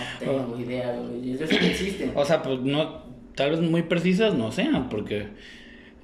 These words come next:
Speaker 2: o
Speaker 1: Pero,
Speaker 2: sea,
Speaker 1: pero,
Speaker 2: para
Speaker 1: pero te digo, al final todos se murieron, porque la esposa que le manda el mensaje le dice, "Güey, este, no, no va-, no la vamos a librar". O sea, los, los niños están enfermos,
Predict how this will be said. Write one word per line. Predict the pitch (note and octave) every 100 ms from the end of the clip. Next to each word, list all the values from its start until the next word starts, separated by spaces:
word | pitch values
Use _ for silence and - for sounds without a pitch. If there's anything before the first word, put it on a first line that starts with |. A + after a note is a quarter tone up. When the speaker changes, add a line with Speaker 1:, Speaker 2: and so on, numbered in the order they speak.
| - - - - - - - -
Speaker 2:
o |
Speaker 1:
Pero, | - A#2+
Speaker 2:
sea, | D3+ C#3
Speaker 1:
pero, | B2+
Speaker 2:
para | C#3+ C3 B2 B2 B2
Speaker 1:
pero | E3
te | F#3
digo, | F#3
al | D3
final | E3 F#3
todos | B3
se | B3
murieron, | D#3 D3 C#3
porque | B2+ C3+
la | C3 B2+
esposa | - E3+ G#3
que | E3+
le | C#3
manda | C#3 E3+
el |
mensaje | D3+ C3+ C#3+ E3
le | C#3
dice, | C3+ A2+
"Güey, | C3 D#3
este, | - - A2+ A2+
no, | B2
no | B2+ C#3
va-, | D3
no | D3
la | D3+
vamos | D#3 D#3+ -
a | B2+
librar". | A2 A#2+ B2 B2 - -
O |
sea, | A#2+ A#2 - - - -
los, | C3
los | B2+ B2+
niños | - D4
están | C#4+ D4
enfermos, | D4 D4 D4